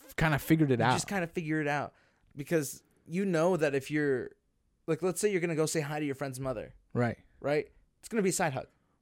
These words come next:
Speaker 1: Right.
Speaker 2: It's not gonna be the whole, the, a full hug.
Speaker 1: Right.
Speaker 2: Not unless she's treated you like her own son,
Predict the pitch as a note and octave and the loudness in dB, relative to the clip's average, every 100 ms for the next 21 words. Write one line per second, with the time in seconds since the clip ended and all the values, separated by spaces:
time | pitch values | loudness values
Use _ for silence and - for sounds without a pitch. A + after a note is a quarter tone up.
0 | - G#2+ - - F#3+ E3+ E3 C#3+ D3 B2 | -6 -6 -4 -2 0 2 0 0 -2 -4
1 | - C#3 B2+ C#3+ - G#3 B2+ - - - | -8 -8 -8 -10 0 2 2 -6 -10 0
2 | C3+ - - - G#3+ G3+ G3+ - G#3+ - | 2 2 -2 2 4 6 4 0 -4 -2
3 | G#3+ F3+ D#3+ E3 D#3+ E3 D#3 D3 A#3 G#3+ | 0 0 0 0 0 0 0 -2 2 2
4 | F#3 | 0